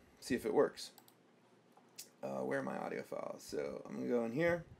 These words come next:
I'm gonna open music. So this is just a little instrumental track I wrote for a T V show called, uh, it, the song's called The Conversation, and we're gonna import that.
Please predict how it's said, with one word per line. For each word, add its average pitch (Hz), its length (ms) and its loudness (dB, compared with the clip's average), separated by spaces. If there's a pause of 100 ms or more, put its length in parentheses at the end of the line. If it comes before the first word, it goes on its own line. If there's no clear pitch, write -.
(1600)
I'm 123 100 2
gonna - 120 4
open 110 520 2 (1000)
music. 147 360 2 (1080)
So 202 180 12
this 214 160 10
is 202 80 0
just 165 140 4
a 185 60 12
little 160 480 12 (100)
instrumental 156 460 6
track 143 280 8
I 131 100 12
wrote 131 380 8
for 117 240 4
a 107 60 6
T 143 200 -2
V 131 140 4
show 127 480 10 (320)
called, 120 340 12
uh, 110 420 12
it, - 140 -6
the 113 60 -6
song's 127 320 6
called 120 300 8
The - 60 0
Conversation, 185 1000 6 (440)
and 135 580 10
we're 131 80 4
gonna 131 160 4
import 147 340 4
that. - 440 8